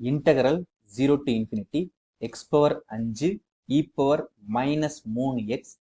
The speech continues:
dx. ஓகே. So, இத பார்க்கும்போதே நமக்கு தெரியுது வந்து என்னது, காமா ஃபங்ஷன் வச்சு தான் நம்ம வந்து இத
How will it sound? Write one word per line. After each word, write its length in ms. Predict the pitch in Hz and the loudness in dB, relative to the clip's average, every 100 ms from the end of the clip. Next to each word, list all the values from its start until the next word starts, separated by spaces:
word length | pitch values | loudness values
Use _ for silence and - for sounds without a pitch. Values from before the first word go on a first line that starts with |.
| - | -12
dx. 280 | 92 87 - - _ _ _ | -10 -10 -14 -20 _ _ _
ஓகே. 180 | _ 98 90 _ _ _ _ _ _ - | _ -16 -16 _ _ _ _ _ _ -8
So, 80 | 127 110 | -4 2
இத 80 | 147 175 - _ _ _ _ 127 | 2 2 -8 _ _ _ _ 2
பார்க்கும்போதே 440 | 135 143 139 147 139 | 4 2 2 2 2
நமக்கு 200 | 123 - | -2 -4
தெரியுது 220 | 117 120 113 | -2 -2 -2
வந்து 140 | 110 | -4
என்னது, 200 | 104 113 180 _ _ _ - | -6 -6 -8 _ _ _ -2
காமா 260 | 120 135 151 143 | 0 2 2 2
ஃபங்ஷன் 320 | 131 123 120 | -2 -4 -8
வச்சு 180 | 104 107 | -8 -8
தான் 120 | 117 | -8
நம்ம 140 | 110 101 | -8 -10
வந்து 160 | 104 | -8
இத 100 | 117 | -6